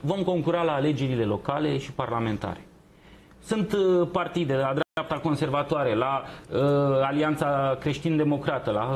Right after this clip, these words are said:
uh, Forța Inițiativei Naționale, care și-au dat mâna și au, uh, creat pe zona, uh, creștină, zona apărării familiei,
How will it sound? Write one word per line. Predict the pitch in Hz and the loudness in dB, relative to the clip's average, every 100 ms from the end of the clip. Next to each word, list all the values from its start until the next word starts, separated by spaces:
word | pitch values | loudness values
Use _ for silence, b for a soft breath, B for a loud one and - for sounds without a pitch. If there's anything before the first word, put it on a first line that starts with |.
| 127 | 0
uh, | 127 | 0
Forța | - 165 - 147 | -2 -2 -2 0
Inițiativei | 151 147 139 147 135 143 143 | 2 2 0 0 -2 0 0
Naționale, | 139 131 143 127 98 - | 0 0 0 0 -2 -2
care | 185 202 | -4 -2
și-au | 175 165 | -2 -2
dat | 156 170 | 0 0
mâna | 147 127 113 151 | 0 0 0 0
și | 175 175 | 0 0
au, | 156 147 | 0 2
uh, | 139 143 139 135 | 2 2 2 0
creat | 139 139 131 - - - B B B - | -2 -2 -2 -6 -14 -20 B B B -2
pe | 226 214 175 - 208 | 0 2 0 -2 -2
zona, | 208 185 - 156 | 0 -2 -4 0
uh, | 180 180 | 2 2
creștină, | 180 185 - 175 127 120 | 2 0 0 0 2 2
zona | 120 185 180 | 2 2 0
apărării | 180 180 202 190 | 0 0 0 0
familiei, | - 175 202 190 120 90 | -2 -2 0 0 0 0